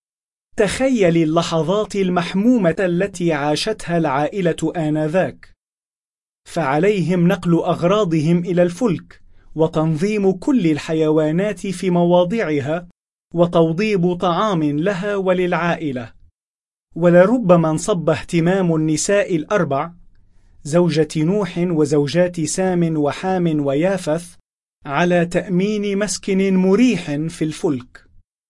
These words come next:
الفقرة الحادية والعشرون والثانية والعشرون. السؤال ألف:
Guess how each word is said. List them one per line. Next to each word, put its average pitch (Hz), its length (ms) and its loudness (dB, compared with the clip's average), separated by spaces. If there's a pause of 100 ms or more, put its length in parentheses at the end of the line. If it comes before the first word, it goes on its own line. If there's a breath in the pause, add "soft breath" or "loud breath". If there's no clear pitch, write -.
(1080)
الفقرة 233 640 -2
الحادية 180 720 -2
والعشرون 175 840 0
والثانية 175 880 -2
والعشرون. 151 800 -4 (640)
السؤال 165 640 -2
ألف: - 400 -8